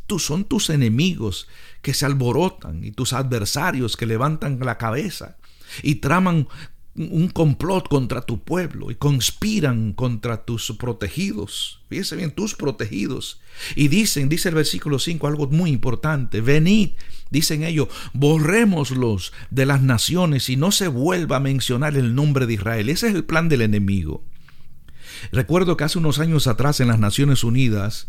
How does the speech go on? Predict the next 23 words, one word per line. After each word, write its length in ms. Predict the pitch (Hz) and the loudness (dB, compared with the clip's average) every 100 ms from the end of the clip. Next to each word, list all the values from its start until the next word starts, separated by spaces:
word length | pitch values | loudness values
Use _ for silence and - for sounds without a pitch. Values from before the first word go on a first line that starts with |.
| - - - - - - - - | 2 4 2 0 2 2 0 0
eh, 500 | 104 104 95 87 87 - - | 2 2 2 0 -4 -6 -4
ahora 180 | 110 131 | 0 4
no 140 | 127 | 4
recuerdo 320 | 123 131 120 | 4 4 4
el 100 | 117 | 4
nombre 240 | 123 113 107 | 4 4 2
del 140 | 92 | 2
presidente 560 | 107 101 95 117 113 113 | 2 2 2 2 2 2
de 100 | 101 | 4
Irán, 420 | 107 113 92 90 - - - - - - | 4 4 2 2 0 0 -2 -2 -2 0
que 220 | - 135 | 6 8
dijo 260 | 131 202 202 | 8 6 6
esas 320 | 196 180 - | 4 2 2
mismas 460 | 143 208 180 160 - | 4 4 2 0 0
palabras 840 | 123 123 143 113 90 107 - - - - - - - - - - - - | 2 2 2 2 0 0 0 0 -2 -6 -6 -6 -8 -8 -8 -10 -12 -4
así, 420 | 113 - 196 160 | 0 2 2 2
literalmente 760 | 147 143 143 190 170 190 160 | 0 2 2 2 2 2 2
lo 140 | 135 120 | 2 2
dijo. 380 | 160 156 110 98 - - - - - - - | 0 -2 -2 -2 -4 -4 -6 -8 -12 -10 0
Nuestro 420 | 143 143 135 120 | 2 4 2 2
plan 360 | 147 190 190 175 | 2 4 4 4
es 280 | 190 - - - - | 0 0 -4 -4 -8
borrar 1000 | 113 139 123 135 156 165 139 104 95 - | 2 4 4 4 6 6 4 2 -2 -6